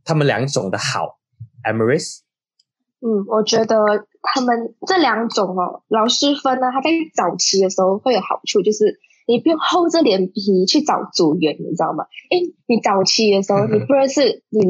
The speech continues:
Speaker 2: 你周围的人，对不对？然后你就很难去找
Speaker 1: 嗯，对，对，对。
Speaker 2: group mate。所以老师分的时候，在早期就会有很好，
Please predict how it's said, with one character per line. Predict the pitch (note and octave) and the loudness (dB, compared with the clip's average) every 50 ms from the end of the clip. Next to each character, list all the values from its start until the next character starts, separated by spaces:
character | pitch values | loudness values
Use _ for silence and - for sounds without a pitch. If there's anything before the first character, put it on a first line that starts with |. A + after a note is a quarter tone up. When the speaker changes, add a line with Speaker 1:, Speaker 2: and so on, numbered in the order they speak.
| F3+ - - - - - - | 0 0 -2 -4 -4 -2 0
Speaker 2:
你 | A3+ A3 G3 | 0 0 2
周 | - - A3 G#3+ | 2 0 2 2
围 | G3+ G3 G3 F3+ | 2 2 2 2
的 | G3 G3 | 2 4
人， | F#3 F3 E3+ F3+ | 4 2 2 2
对 | G#3+ G#3+ | 2 2
不 | G#3 G#3+ G#3 | 2 2 2
对？ | G#3+ G3+ G3+ G3+ - - - - | 2 0 0 -2 -4 -12 -6 -4
然 | - A3+ A3+ | -2 -2 0
后 | C#4 C#4 C#4 C4+ - | 0 0 0 2 2
你 | G3+ G3+ | 2 2
就 | G3+ D#4+ D4 | 2 0 0
很 | - - - - - | 0 0 0 2 0
难 | - - - - | 0 0 0 0
去 | - - C4 | 0 0 0
找 | - B3 G3+ - | 0 0 0 0
Speaker 1:
嗯， | |
对， | - A#2+ | 0 0
对， | - A#3+ A3+ | 2 2 2
对。 | F#3+ | 2
Speaker 2:
group | F3 G#3+ G3+ - - | 2 2 0 0 0
mate。 | G3 F#3+ E3+ - - _ _ _ _ _ _ _ | 0 0 0 0 -6 _ _ _ _ _ _ _
所 | - - B3 | 0 0 2
以 | A3+ | 4
老 | A3+ G#3+ G#3+ | 2 2 2
师 | G#3+ - C4 B3+ B3+ | 0 0 0 0 0
分 | B3+ B3 A#3 | 0 0 0
的 | A3+ A3 | 0 0
时 | G#3+ G#3+ | 0 -2
候， | A3+ A#3+ | 0 0
在 | C#4 C#4+ | 0 0
早 | C4+ - G#3+ F3+ F3 | 0 2 2 2 2
期 | F3 - - G3 F#3+ G3 | 0 0 0 0 0 0
就 | - B3 B3+ A#3+ | 0 0 0 2
会 | C4+ C4 | 2 0
有 | A#3 G3+ | 0 0
很 | F#3+ G3 F#3+ F#3+ | 0 -2 -4 -2
好， | G3 F#3 F#3 - | -2 -4 -6 -6